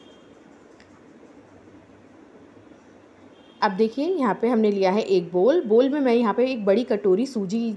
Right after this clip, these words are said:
जो कि वज़न में करीब ढाई सौ ग्राम यानी टू फिफ्टी ग्राम के आसपास है, मैंने इसमें ले ली है और ये बारीक वाली सूजी है। साथ ही यहाँ पे हम ऐड करेंगे एक कटोरी, मैंने यहाँ पे लिया है दही, ये छोटी कटोरी है।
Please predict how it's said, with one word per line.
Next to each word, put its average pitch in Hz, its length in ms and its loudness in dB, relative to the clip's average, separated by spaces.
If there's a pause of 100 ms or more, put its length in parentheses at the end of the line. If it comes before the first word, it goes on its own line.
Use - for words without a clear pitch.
(120)
जो 208 140 -2
कि 240 160 -4
वज़न 190 280 2
में 233 140 -2
करीब 233 320 -2
ढाई 202 160 -2
सौ 226 160 0
ग्राम 202 240 0
यानी 202 200 -2 (100)
टू 254 100 -6
फिफ्टी 226 360 -8
ग्राम 180 320 -2
के 302 220 -4 (300)
आसपास 180 580 0
है, 381 160 0 (380)
मैंने 208 240 2
इसमें 285 240 -2
ले 196 140 4
ली 175 140 -2
है 208 80 2
और 226 180 2
ये 294 120 2
बारीक 196 380 0
वाली 196 220 0
सूजी 190 360 -6
है। 294 380 -6 (1900)
साथ 269 160 4
ही 320 120 -4
यहाँ 269 200 0
पे 285 60 2
हम 285 240 2
ऐड 202 200 -2
करेंगे 220 320 2
एक 254 340 0
कटोरी, 208 340 2
मैंने 208 240 0
यहाँ 196 200 0
पे 196 60 -2
लिया 185 160 2
है 277 160 0
दही, 175 280 -2
ये 180 180 -4
छोटी 220 320 -2
कटोरी 220 400 -2
है। 349 200 -4